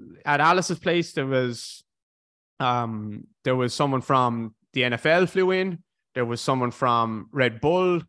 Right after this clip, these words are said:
uh, Performance in Austria that flew in. At all of our workshops, at all of our, all of our programs have been used all over the world in the top of the industry by the smartest people. And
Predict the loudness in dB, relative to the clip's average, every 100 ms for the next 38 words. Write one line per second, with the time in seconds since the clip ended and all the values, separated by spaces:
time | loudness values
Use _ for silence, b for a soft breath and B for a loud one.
0 | -2 -2 -2 -6 -8 -6 -4 -4 -6 -4
1 | -4 -4 -4 -4 -4 -6 -8 -6 -6 -8
2 | b b b -2 2 4 6 6 4 2
3 | 2 2 2 -2 -16 -18 _ _ -6 -2
4 | 2 4 6 4 4 -2 -4 -2 0 -2
5 | -2 -4 -2 -2 -4 -4 -6 -6 -4 -4
6 | -2 0 -2 -2 0 0 0 -4 -10 b
7 | b _ -8 -6 -6 -10 -6 2 2 0
8 | -2 -2 0 -2 0 -4 -6 -4 2 2
9 | 2 0 0 -2 -4 -8 -6 -4 -6 -2
10 | -2 0 -2 -8